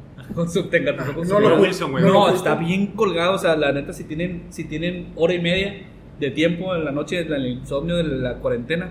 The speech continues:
Speaker 1: busquen, hay muchas, ya hay muchos documentos, ¿no?
Speaker 3: Hay un video de todo junto de Pizzagate. Es
Speaker 1: Ah,
Speaker 3: el,
Speaker 1: bueno.
Speaker 3: es el número dieciocho,
Speaker 1: Entonces,
Speaker 3: creo.
Speaker 1: perdón.
Speaker 3: Es
Speaker 1: Sí,
Speaker 3: más,
Speaker 1: no,
Speaker 3: voy a poner,
Speaker 1: no, no
Speaker 3: voy
Speaker 1: los
Speaker 3: a,
Speaker 1: he visto
Speaker 3: voy a
Speaker 1: todos.
Speaker 3: poner aquí.
Speaker 1: Ajá, el gat-, pon aquí la captura. Vayan a este para que sepan de lo que estoy hablando.
Speaker 3: Ya sé, pongan
Speaker 1: Este,
Speaker 3: publicidad.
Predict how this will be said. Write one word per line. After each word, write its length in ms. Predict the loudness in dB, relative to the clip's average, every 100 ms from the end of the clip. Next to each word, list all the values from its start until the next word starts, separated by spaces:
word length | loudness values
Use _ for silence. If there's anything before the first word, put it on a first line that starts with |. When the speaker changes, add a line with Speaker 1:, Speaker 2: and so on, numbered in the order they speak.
| -12 -16 -16 -14 -8
Speaker 1:
busquen, 300 | -6 -2 0
hay 80 | 0
muchas, 460 | -4 -6 -6 -8 -6
ya 100 | -2
hay 80 | 0
muchos 300 | -2 -6 -8
documentos, 480 | -8 -6 -6 -6 -14 -16 -16 -14 -10
¿no? 120 | -8
Speaker 3:
Hay 100 | -6
un 160 | -4 -2
video 220 | 0 0
de 60 | 0
todo 220 | -2 -2
junto 280 | -4 -6 -8
de 60 |
Pizzagate. 380 | -8 -10 -10 -10 -12 -10
Es 80 | -2
Speaker 1:
Ah, 100 | 0
Speaker 3:
el, 60 |
Speaker 1:
bueno. 80 | 2 0
Speaker 3:
es 40 |
el 60 | 0
número 200 | 2 2
dieciocho, 360 | 2 -2 -4
Speaker 1:
Entonces, 280 | -4 -4 -6
Speaker 3:
creo. 120 | -4 -2
Speaker 1:
perdón. 220 | -2 -6 -10
Speaker 3:
Es 60 | -6
Speaker 1:
Sí, 40 |
Speaker 3:
más, 120 | 0 0
Speaker 1:
no, 0 |
Speaker 3:
voy 100 | 0
a 40 |
poner, 200 | 0 -2
Speaker 1:
no, 80 | -2
no 40 | 0
Speaker 3:
voy 100 | 2
Speaker 1:
los 120 | 4
Speaker 3:
a, 20 |
Speaker 1:
he 20 |
visto 220 | 4 2 2
Speaker 3:
voy 140 | 4
a 40 |
Speaker 1:
todos. 60 | 2
Speaker 3:
poner 240 | 0 -6
aquí. 120 | -8 -12
Speaker 1:
Ajá, 240 | -2 0
el 140 | 0
gat-, 160 | -2 -4 -8 -14 -8
pon 140 | -6 -4
aquí 200 | -6 -4
la 100 | 0
captura. 280 | 2 2 4
Vayan 220 | 6 6
a 80 | 4
este 220 | 2 -2
para 180 | -2 -2
que 100 | -2
sepan 220 | -6 -4
de 40 | -4
lo 40 |
que 40 | -4
estoy 140 | -4
hablando. 340 | -2 -4 -4 -8 -8
Speaker 3:
Ya 80 | -10
sé, 120 | -12 -4
pongan 180 | -2
Speaker 1:
Este, 120 | -2 0
Speaker 3:
publicidad. 320 | 0 2